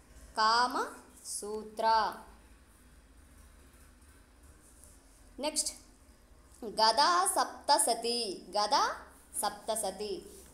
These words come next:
చివరిగా లీలావతి పరిణయం, లీలావతి పరిణయం. మొత్తంగా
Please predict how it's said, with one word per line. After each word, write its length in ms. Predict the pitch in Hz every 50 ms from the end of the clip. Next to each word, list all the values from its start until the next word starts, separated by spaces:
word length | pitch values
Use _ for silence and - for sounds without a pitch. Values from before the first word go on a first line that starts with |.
| - - 294
చివరిగా 720 | - 302 320 349 330 339 330 269 220 220 226 233 240 254 - - - - - -
లీలావతి 1040 | 220 233 277 302 330 339 349 339 320 311 311 294 277 - 277 277 277 285 302 339 294 -
పరిణయం, 720 | 233 220 226 220 226 220 220 220 226 220 220 175 190 196 160
లీలావతి 800 | 185 202 220 240 254 254 254 247 247 247 254 339 466 571 640 - - - - - - - - -
పరిణయం. 580 | 208 185 190 196 202 196 196 208 208 185 - - - - - - - - - - - - - - - -
మొత్తంగా 800 | 196 226 247 247 - 370 359 339 320 320 269 214 220 233 247 269